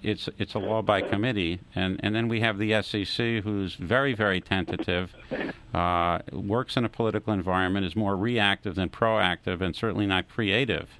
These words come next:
Um, so we're gonna have a process, but I think five years from now we'll be looking back, and we will see a very vibrant ecosystem,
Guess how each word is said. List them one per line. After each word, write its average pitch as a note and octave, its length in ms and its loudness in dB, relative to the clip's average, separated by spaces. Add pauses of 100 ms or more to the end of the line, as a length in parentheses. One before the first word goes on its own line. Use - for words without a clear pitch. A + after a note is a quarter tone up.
(600)
Um, E2+ 720 0
so F#2+ 520 -2
we're G#2 260 -2
gonna B2+ 180 2
have A#2+ 140 2
a G#2+ 60 2
process, A#2+ 480 2
but G#2 180 2
I G2+ 100 4
think A#2 200 -4
five A#2 280 2
years B2+ 220 0
from G#2+ 180 -2
now G2 380 2 (320)
we'll G2 100 0
be G#2 140 0
looking G#2 380 0
back, G2 320 2 (160)
and F#2 340 0
we G2+ 240 -2
will G#2+ 240 -2
see G#2 460 0 (320)
a F2+ 80 0
very G#2+ 320 2
vibrant G#2 540 2
ecosystem, F#2+ 880 -2